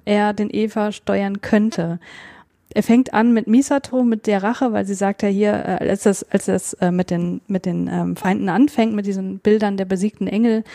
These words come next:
sagt er erstmal, „Na, das sind die Dinger, die Misatos Vater töteten.“ Das heißt, da haben wir zuerst mal den Grund von Misato, nämlich Rache. Dann kommt Asuka, die sagt, „Na ja, du bist doch blöd, die Dinger greifen uns an, da muss man doch irgendwie zurückschlagen.“ Also der Grund von Asuka wäre, „Wir müssen uns selbst verteidigen.“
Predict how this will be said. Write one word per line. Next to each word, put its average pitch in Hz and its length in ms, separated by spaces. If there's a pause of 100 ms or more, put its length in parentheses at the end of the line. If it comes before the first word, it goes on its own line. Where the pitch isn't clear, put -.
(540)
sagt 208 260
er 196 60
erstmal, 208 280
„Na, 202 120
das 196 120
sind 196 120
die 208 100
Dinger, 220 300
die 202 200
Misatos 202 500
Vater 233 360
töteten.“ 262 600 (100)
Das 190 160
heißt, 190 220
da 196 40
haben 190 80
wir 190 140
zuerst - 360
mal 196 140
den 190 220
Grund 208 240
von 190 140
Misato, 214 380
nämlich 190 320
Rache. 233 320 (400)
Dann 202 180
kommt 202 240
Asuka, 240 340
die 214 120
sagt, 202 280
„Na 196 100
ja, 202 60
du 202 100
bist 202 180
doch 180 80
blöd, 262 480 (260)
die 202 140
Dinger 214 260
greifen 196 280
uns 185 140
an, 269 220
da 220 100
muss 190 200
man 180 180
doch 175 180
irgendwie 170 220
zurückschlagen.“ 247 760 (400)
Also 190 260
der 185 160
Grund 208 200
von 202 140
Asuka 190 600
wäre, 180 460
„Wir 185 100
müssen 196 220
uns 196 140
selbst 196 220
verteidigen.“ 220 760